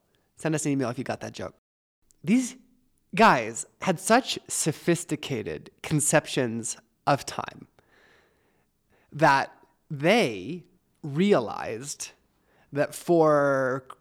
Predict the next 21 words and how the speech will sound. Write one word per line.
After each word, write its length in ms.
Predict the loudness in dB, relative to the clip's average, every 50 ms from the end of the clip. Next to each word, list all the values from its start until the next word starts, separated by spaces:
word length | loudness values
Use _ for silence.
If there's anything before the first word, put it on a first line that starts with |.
| _ _ _ -10
creation 680 | -6 -2 0 0 0 2 2 2 2 2 0 0 -2 -2
to 80 | -4
take 320 | -6 -6 -6 -6 -8 -6 -6
place, 360 | -6 -6 -6 -6 -8 -6 -4
you 100 | -4 -4
had 360 | -4 -4 -4 -4 -4 -4 -6
to 60 | -8
have 380 | -8 -6 -4 -4 -4 -4 -6 -8 -8
a 80 | -6
moment 480 | -4 -4 -2 -2 -2 -2 -4 -4 -6 -8
before 320 | -10 -12 -8 -4 -4 -2
which 300 | -2 -4 -6 -8 -6 -6
you 80 | -4 -4
would 100 | -4 -4
have 240 | -4 -6 -6 -6 -8
to 80 | -10
have 300 | -10 -6 -4 -4 -4 -4 -4
another 420 | -4 -4 -2 -2 -2 -2 -2 -4 -6
kind 380 | -6 -6 -4 -4 -4 -4 -6
of 120 | -8 -8 -10
thing. 420 | -12 -12 -12 -12 -10 -10 -12 -12